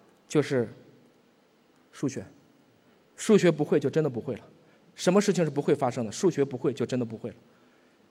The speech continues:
这个叫软件儿，那个叫硬件儿。软件儿是文无第二，硬件儿是武无第一。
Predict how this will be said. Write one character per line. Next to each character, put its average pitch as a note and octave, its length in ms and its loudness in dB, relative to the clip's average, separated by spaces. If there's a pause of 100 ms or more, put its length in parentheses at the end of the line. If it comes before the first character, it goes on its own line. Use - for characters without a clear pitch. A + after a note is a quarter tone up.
(220)
这 C#4 160 4
个 D#3+ 80 0
叫 E3+ 120 2
软 C3 240 0
件 A#2+ 120 -6
儿， A2+ 80 -10 (840)
那 E3+ 220 4
个 F#2 120 -6 (440)
叫 B2+ 160 -2
硬 B2+ 160 -2
件 - 100 -10
儿。 - 80 -18 (1600)
软 F3 380 8
件 C#4+ 160 8
儿 G#3+ 140 8 (220)
是 - 240 2
文 D3+ 260 6
无 G#3 60 4
第 F#3 100 6
二， E3+ 180 6 (300)
硬 B3 300 8
件 G#3+ 120 6
儿 D#3+ 80 4 (140)
是 - 180 -2
武 C3+ 340 2
无 F#3 60 2
第 G3 160 2
一。 F3+ 300 -2